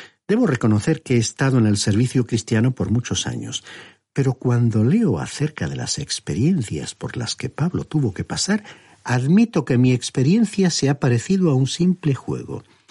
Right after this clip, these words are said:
No he sido un siervo de Cristo comprometido o dedicado en la medida que este hombre lo fue.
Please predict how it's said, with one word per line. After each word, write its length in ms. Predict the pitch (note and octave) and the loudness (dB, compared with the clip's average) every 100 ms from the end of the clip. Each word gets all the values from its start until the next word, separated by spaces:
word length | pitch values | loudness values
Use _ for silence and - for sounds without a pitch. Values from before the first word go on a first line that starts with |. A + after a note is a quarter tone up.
| - - _ C#3+ | -20 -20 _ 2
No 260 | C#3 G3+ | 4 4
he 40 | G#3 | 2
sido 380 | - F3 D3+ | 2 2 4
un 120 | A2+ G#2 | 2 2
siervo 440 | - C3 B2+ C3 | 2 0 2 2
de 120 | A#2 | 2
Cristo 400 | - A2+ - - | 0 -4 -4 -4
comprometido 840 | A#2 G#2 G#2 G2 F#2 F#2 D#3+ F3+ F3 | 0 0 2 2 2 0 -2 0 0
o 120 | G#2 | 0
dedicado 600 | G2 F#2 F2+ - E3 F3 | 0 -2 -4 -4 0 2
en 120 | A2 | 0
la 80 | F2 | 0
medida 400 | F2 F#2+ D3 B2 | -2 0 0 -2
que 180 | - G#2 | -2 -4
este 340 | - - E2 | -4 -4 -4
hombre 240 | F#2 G2 F2 | 0 0 -2
lo 120 | D#2 | -6
fue. 340 | - D2+ - | -12 -14 -16